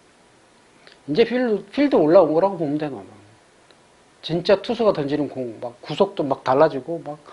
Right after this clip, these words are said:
커브, 막 코스 막 달라지고, 이거에 적응을 해야 이제,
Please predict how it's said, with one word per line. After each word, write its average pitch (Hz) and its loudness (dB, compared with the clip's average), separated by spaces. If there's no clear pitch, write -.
커브, 220 2
막 - 0
코스 262 -4
막 - -4
달라지고, 185 2
이거에 214 6
적응을 208 0
해야 240 4
이제, 131 -2